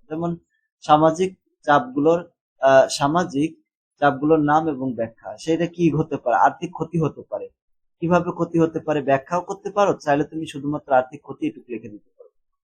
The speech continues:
গোপনীয়তার লঙ্ঘন হতে পারে, মানো-, মানসিক চাপ সৃষ্টি হতে পারে। তারপর দেখো সামাজিক মর্যাদা হানি হতে পারে,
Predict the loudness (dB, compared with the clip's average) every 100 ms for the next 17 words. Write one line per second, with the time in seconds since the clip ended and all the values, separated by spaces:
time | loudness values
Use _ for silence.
0 | _ 0 0 2 0 2 2 4 4 2
1 | 0 0 -2 -6 -8 -12 -12 _ _ _
2 | _ 2 4 4 4 4 4 4 0 -4
3 | -6 _ _ 0 0 -4 -8 -6 -6 -8
4 | -10 -12 -14 -14 _ _ _ _ 0 0
5 | 2 0 0 -2 -2 0 0 -4 0 0
6 | 0 0 0 0 0 0 0 -2 -8 -4
7 | -4 -4